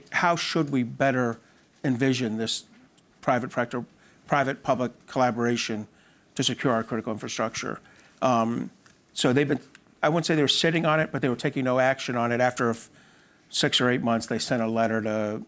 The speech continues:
Congress saying, "Hey, you know what? We're gonna go ahead and upgrade P P D twenty-one." So now we're almost three years in the administration. They haven't done it. A lot of people,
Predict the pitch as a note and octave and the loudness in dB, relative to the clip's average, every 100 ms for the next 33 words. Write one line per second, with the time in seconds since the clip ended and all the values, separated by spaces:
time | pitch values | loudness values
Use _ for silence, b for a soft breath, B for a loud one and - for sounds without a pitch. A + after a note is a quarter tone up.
0 | - - B2+ A#2 A2+ A#2+ A2 B2+ A#2+ A#2 | -18 -4 -2 0 0 0 -2 0 0 2
1 | A#2 A2 - A2+ G#2+ A2+ G#2+ G#2+ G#2+ A#2 | 2 0 -2 -6 -4 -4 -4 -6 -8 -6
2 | G#2+ - A#2+ C#3 A#2 - A2 B1+ B1 - | -8 -6 -8 -6 -8 -8 -8 -6 -6 -8
3 | - B B B B B - C#3 E3 F#3 | -12 B B B B B 0 4 4 4
4 | E3+ E3 C#3+ C#3 - D3 C#3+ C#3 B2+ B2 | 2 2 2 0 0 2 4 2 2 0
5 | A#2 A#2 A2 - A2+ G#2 G#2+ A#2+ A2+ C3+ | 0 -2 -2 -2 -4 -2 -4 -2 2 2
6 | B2+ A#2+ A#2+ A2 A2 - B B B - | 0 0 0 0 -4 -8 B B B 0
7 | C3 D3+ D3+ C#3+ C3+ C3 C3 | 2 2 2 -2 0 0 0